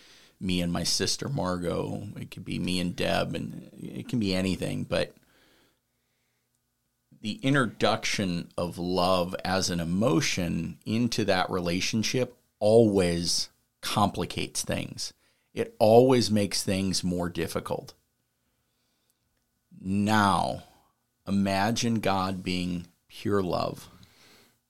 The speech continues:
and all he does is love. How complicated things must be for him. And that's where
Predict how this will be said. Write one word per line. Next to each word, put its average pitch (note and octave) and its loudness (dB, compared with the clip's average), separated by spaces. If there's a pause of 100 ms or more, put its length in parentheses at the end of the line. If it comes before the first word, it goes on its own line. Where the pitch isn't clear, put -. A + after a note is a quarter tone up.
(1200)
and G2+ -2
all G#2 4
he A#2 0
does F#2+ 2
is F#2 -4
love. F2 -2
How F#2+ 2
complicated G2 -2 (1600)
things G#2 0
must F2 -4
be F2 -2
for - -6
him. - -8 (1120)
And G2 2
that's A2 0
where G#2 2